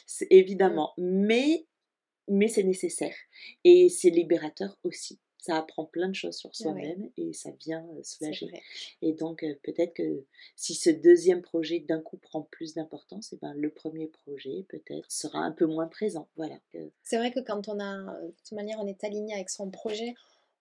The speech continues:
Speaker 2: on trouve toujours, enfin, toujours, dans la limite, hein,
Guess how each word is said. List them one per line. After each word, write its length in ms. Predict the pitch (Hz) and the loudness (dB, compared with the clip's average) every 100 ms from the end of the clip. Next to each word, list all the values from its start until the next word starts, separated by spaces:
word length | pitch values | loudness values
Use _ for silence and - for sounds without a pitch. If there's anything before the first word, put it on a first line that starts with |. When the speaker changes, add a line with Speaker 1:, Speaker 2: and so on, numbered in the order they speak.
| - | -12
Speaker 2:
on 140 | 202 | -10
trouve 260 | 196 - 254 - | -6 -6 -6 -8
toujours, 520 | - 294 240 262 269 - - | -2 -2 0 -2 -2 -6 -12
enfin, 120 | 170 _ _ | -12 _ _
toujours, 320 | - 202 190 _ - - _ _ _ _ | -10 -10 -10 _ -20 -20 _ _ _ _
dans 140 | - 190 | -6 -4
la 120 | 196 | -2
limite, 460 | 202 214 294 311 | -4 -2 -2 -2
hein, 140 | - | -6